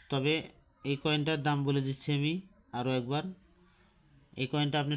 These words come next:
ষাট হাজার টাকা দামে বিক্রি করতে পারবেন, আর এই কয়েনটা আপনি ষোলো হাজার টাকা দামে বিক্রি করতে পারবেন।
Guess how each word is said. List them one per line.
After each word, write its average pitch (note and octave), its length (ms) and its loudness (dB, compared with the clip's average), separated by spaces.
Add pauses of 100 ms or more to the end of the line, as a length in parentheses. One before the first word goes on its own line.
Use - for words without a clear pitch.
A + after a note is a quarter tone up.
ষাট C#3 220 0
হাজার D3 200 0
টাকা D3+ 240 2
দামে D3 220 2 (100)
বিক্রি C#3 320 -2
করতে C3 180 0
পারবেন, B2+ 320 0 (340)
আর B2+ 100 4 (100)
এই C#3 80 2
কয়েনটা D3 400 0
আপনি C#3+ 180 0 (260)
ষোলো C#3+ 280 2
হাজার A#2+ 220 -2
টাকা B2 180 0
দামে A#2 280 -2
বিক্রি A2 220 -2
করতে G2 260 -6
পারবেন। E2+ 260 -8